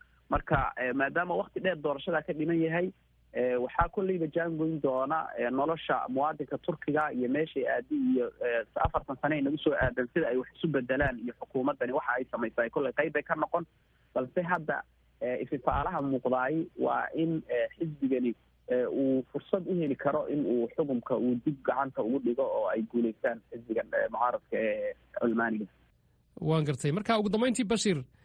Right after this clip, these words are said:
Speaker 2: waan ognahay in madaxweyne Erdogan uu yidhi, eh, waa markii ugu dambeyseen uu ololeeyo oo waa intii, eh, dastuurkii oggolaa intan ay igaga eg tahay. Marka bal mustaqbalka ak Party iyo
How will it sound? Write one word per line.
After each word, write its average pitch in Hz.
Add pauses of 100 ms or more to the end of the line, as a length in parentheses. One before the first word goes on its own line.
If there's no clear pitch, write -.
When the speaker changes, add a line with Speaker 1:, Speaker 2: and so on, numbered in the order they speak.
(280)
Speaker 2:
waan 196
ognahay 220
in 214
madaxweyne 196
Erdogan 170
uu 147
yidhi, 175
eh, 151
waa 156
markii 175
ugu 185
dambeyseen 160
uu 170
ololeeyo 151
oo 143
waa 135
intii, 160
eh, 143
dastuurkii 160
oggolaa 147 (540)
intan 160
ay 156
igaga 156
eg 147
tahay. 151
Marka 170
bal 160
mustaqbalka 196
ak 190
Party 190 (580)
iyo 214